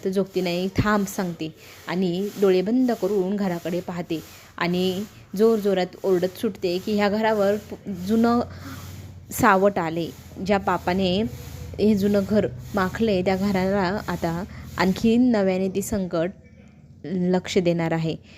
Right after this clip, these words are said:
घरावरती आलेले संकटाने घर हादरून जाणार,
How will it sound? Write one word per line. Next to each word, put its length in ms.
घरावरती 520
आलेले 340
संकटाने 720
घर 220
हादरून 440
जाणार, 280